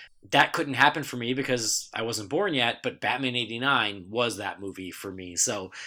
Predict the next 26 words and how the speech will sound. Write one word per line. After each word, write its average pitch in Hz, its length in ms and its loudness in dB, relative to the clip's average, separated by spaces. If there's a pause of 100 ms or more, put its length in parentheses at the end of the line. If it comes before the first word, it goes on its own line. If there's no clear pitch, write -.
(200)
um, 98 360 -6 (440)
I 127 80 8
love 143 180 8
a 113 60 -2
lot 127 520 8
of 113 100 -2
D 113 120 -2
C 107 180 0
movies, 117 360 -2
but 101 160 -10
Batman 113 300 0
eighty-nine, 107 440 0
it's 92 160 -4
gonna, 98 260 -6
nothing's 110 380 -4
really 104 220 -4
gonna 101 100 -6
ever 104 200 -4
eclipse 104 360 -6
it 95 120 -6
in 90 100 -8
my 78 100 -10
heart 117 400 -2
as, 101 140 -2
like, 98 200 -6
a, 95 140 -6